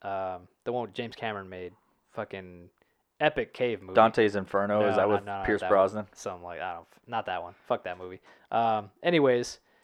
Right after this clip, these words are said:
Speaker 1: it's, you know, it's extreme. They're underwater. They, you know, un-, underwater caving, spelunking and whatnot. And the dudes run out of air,
Speaker 2: That,
Speaker 1: and they're, like,
Speaker 2: oh.
Speaker 1: sucking the air from the little air pockets at the top of the cave. So think of the adverse. You're on a mountain, right? And you get sucked into a crevasse or fall, you know, slip and fall into a crevasse,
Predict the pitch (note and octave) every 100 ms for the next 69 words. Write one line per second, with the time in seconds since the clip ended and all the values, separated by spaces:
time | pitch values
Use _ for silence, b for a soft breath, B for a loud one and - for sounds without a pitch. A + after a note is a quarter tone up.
0 | _ B2+ B2 - A#2+ A#2 A2 G#2 A#2+ -
1 | - C#3 C3 B2 B2 A#2+ A#2+ A#2+ A#2+ A#2
2 | A2+ - - _ _ _ G#2+ G#2+ F2+ A2
3 | - D3+ D3 C#3 C3+ C3 C#3 C3 B2+ B2+
4 | A#2+ - B2+ B2+ A#2+ B2 A#2+ A#2+ B2 A#2+
5 | A2+ _ _ - B2 A2+ B2 B2 A#2 A2
6 | A2+ A#2 A#2 A#2+ A#2 G2 F2+ D3 C#3+ B2+
7 | A#2+ C3+ C3 - C3 B2 B2+ B2 B2+ B2
8 | B2+ B2 - A2+ A#2+ - B2 A#2+ A2 -
9 | A#2 B2 - b b b b - B2 F3+
10 | E3+ C#3+ C3 B2+ B2 C3 C#3 A#2+ A2+ A2
11 | - B2+ B2 A#2+ A2 A#2 G#2 F#2 G2+ A2
12 | - _ _ _ _ - A#2 C3 A#2+ -
13 | B2 B2+ A#2 - A2+ A2+ A2 - G#2 A#2+
14 | G2 A2 G#2 - A#2+ A2+ A#2+ A2+ A2 G#2+
15 | - G#2+ G#2 G#2 -